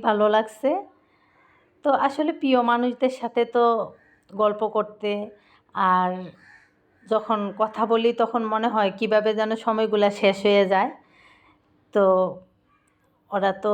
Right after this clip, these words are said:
যতটুকু সময় খাইছে ততটুকু সময় এখানে ছিল, তারপরে তো ওরা বাসায় যাওয়ার জন্য ব্যস্ত হয়ে গেছে, সবাই চলে গেছে। তো এই আর কি,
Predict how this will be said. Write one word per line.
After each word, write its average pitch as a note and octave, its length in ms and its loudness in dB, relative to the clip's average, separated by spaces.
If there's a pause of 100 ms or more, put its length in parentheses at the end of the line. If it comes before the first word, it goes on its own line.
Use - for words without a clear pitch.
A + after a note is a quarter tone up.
যতটুকু G#3 580 -2
সময় G#3+ 340 0
খাইছে G#3 480 0
ততটুকু A3 540 2
সময় A#3+ 440 0
এখানে B3 320 2
ছিল, B3+ 220 0 (100)
তারপরে A#3+ 460 0
তো A3 160 0
ওরা G#3 200 4 (280)
বাসায় G3+ 360 0
যাওয়ার G3+ 260 2
জন্য G#3 220 -2
ব্যস্ত G3 300 0
হয়ে G3+ 320 2
গেছে, G#3 280 0
সবাই G#3 420 2
চলে A3 340 4
গেছে। A3 260 0 (1700)
তো F#3+ 160 4
এই G3+ 280 4
আর F#3 200 4
কি, E3 200 -10